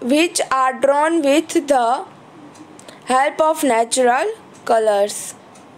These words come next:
Means in the cave, in that caves, near about, the historians got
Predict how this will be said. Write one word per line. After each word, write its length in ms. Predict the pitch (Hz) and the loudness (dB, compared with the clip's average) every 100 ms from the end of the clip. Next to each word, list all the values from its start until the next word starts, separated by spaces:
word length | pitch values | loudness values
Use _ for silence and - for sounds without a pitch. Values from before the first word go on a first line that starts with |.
| - - - - - - - - - - - - - - - | -20 -20 -20 -20 -20 -20 -20 -20 -20 -20 -20 -20 -20 -20 -4
Means 380 | 269 330 523 - - | 0 2 2 -2 0
in 180 | 339 | 2
the 160 | 359 370 359 | 2 0 -2
cave, 500 | 330 311 330 330 - - - - - - - - - | 0 2 2 -2 -6 -12 -20 -20 -20 -20 -20 -20 -4
in 280 | 302 330 | 0 2
that 380 | 302 294 339 - | 2 0 -2 -2
caves, 520 | - 254 247 320 320 - - - - | 0 2 2 0 -4 -12 -20 -20 -2
near 500 | 269 311 370 370 359 | 0 2 2 2 0
about, 600 | 285 262 254 320 - - - - - - - - - - | 0 0 0 -2 -6 -16 -20 -20 -20 -20 -20 -20 -20 -16
the 420 | 233 233 269 269 415 | -8 -2 0 2 0
historians 720 | 349 302 - 320 277 294 349 370 | 0 0 0 0 0 0 -2 -2
got 300 | 277 254 | 0 2